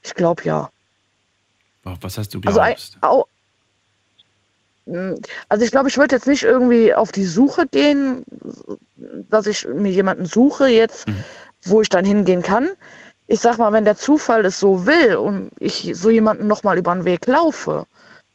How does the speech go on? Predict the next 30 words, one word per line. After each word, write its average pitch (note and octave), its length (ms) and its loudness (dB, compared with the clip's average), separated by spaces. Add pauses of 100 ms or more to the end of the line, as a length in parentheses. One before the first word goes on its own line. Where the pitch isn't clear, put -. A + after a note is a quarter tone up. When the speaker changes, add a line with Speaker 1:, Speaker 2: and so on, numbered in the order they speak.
(160)
Speaker 1:
dann, A3+ 260 -2
dann C#4+ 180 2
würd D#4 140 4
ich's C4 140 -2
machen, D#3 280 -2
auf G3+ 120 -2
jeden A3 180 2
Fall. D3 320 -4 (600)
Aber F#3+ 160 2
ich G#3 100 -4
würd A3+ 140 2
jetzt A3 180 0
nicht A#3 200 0
beigehen G#3 400 2
und, G3 120 -4
sag F#3+ 160 0
ich F#3 100 -6
jetzt F#3 160 -10
mal, F#3 100 0
im E3+ 80 -4
Internet F3 380 -4
suchen, F#3 360 -4
wo F3+ 100 0
gibt's - 240 -4
Speaker 2:
Mhm. - 40 -14
Speaker 1:
jemanden, F3+ 300 -2
der E3+ 100 2
das E3+ 180 -2
macht G3 260 -2
und F3+ 160 -2